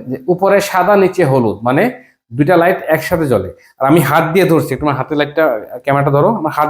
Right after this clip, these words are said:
দিয়ে ধরছি খুব ক্লোজ। আসলে বাইকে থাকবে ডিস্টেন্সে, মোটামুটি এরকম একটা ডিস্টেন্স হবে বাইকে। হ্যাঁ, তো বাইকে যখন ডিস্টেন্সটা বেশি হবে, তখন অনেক, আমি সামনেও দেখতে পাচ্ছি, প্লাস ওয়াইডও পাচ্ছি। এখন আমি যে কথা বলছিলাম যে সামনের যে লোক থাকে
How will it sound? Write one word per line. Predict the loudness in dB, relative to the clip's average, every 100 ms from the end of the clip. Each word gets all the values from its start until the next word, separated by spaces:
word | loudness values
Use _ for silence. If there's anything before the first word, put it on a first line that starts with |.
| 0
দিয়ে | 2
ধরছি | 2 -2 -8
খুব | -10 -6
ক্লোজ। | 0 2 0 -4
আসলে | -2 0 2
বাইকে | 0 0 -2
থাকবে | 0 0 0
ডিস্টেন্সে, | -2 0 -2 -2 -6
মোটামুটি | -2 -2 -2 -6 -8 _ _ 0
এরকম | 0 2
একটা | 2 0
ডিস্টেন্স | 0 -2 0
হবে | -2 -2
বাইকে। | -6 -12 -20 _ _ _ _ -2
হ্যাঁ, | 0 2
তো | 2 2
বাইকে | 2 2
যখন | 2 2
ডিস্টেন্সটা | 2 2 2 2 2
বেশি | 2 2
হবে, | 2
তখন | 2 0
অনেক, | 0 -2 -2
আমি | -2 -2
সামনেও | 0 2 2 0
দেখতে | 0 0
পাচ্ছি, | 0 0 -2 0
প্লাস | 0 0 -2
ওয়াইডও | 0 2 2 0
পাচ্ছি। | -2 -6 -20 _ _ _ _ -4
এখন | 0 2
আমি | 4 2
যে | 2
কথা | 2 2
বলছিলাম | 2 2 2 2
যে | 0 -2
সামনের | 0 0 0
যে | 0
লোক | 0 -2
থাকে | -4